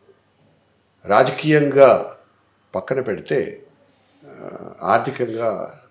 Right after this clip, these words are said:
చాలా తీవ్రమైనటువంటి ఇబ్బందుల్లో ఉంది, అప్పులు చేస్తున్నారు అనేటువంటిది ఒకటి.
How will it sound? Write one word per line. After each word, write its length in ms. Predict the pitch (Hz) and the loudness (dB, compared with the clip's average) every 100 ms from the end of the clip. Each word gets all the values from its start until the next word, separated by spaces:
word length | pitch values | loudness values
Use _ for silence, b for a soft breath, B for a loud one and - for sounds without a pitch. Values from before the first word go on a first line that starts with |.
| _ - | _ -8
చాలా 140 | 92 113 | -4 -4
తీవ్రమైనటువంటి 920 | - 110 120 123 117 107 - 95 87 | -6 -4 -2 -2 -4 -8 -8 -10 -10
ఇబ్బందుల్లో 520 | 71 95 92 95 92 | -4 -2 -2 -4 -6
ఉంది, 280 | 82 80 87 | -10 -12 -12
అప్పులు 300 | 80 - 98 90 | -12 -10 -10 -8
చేస్తున్నారు 480 | 82 - 80 80 78 | -10 -12 -18 -16 -18
అనేటువంటిది 680 | 78 73 76 - 67 82 | -18 -18 -20 -20 -20 -20
ఒకటి. 240 | 73 - | -20 -20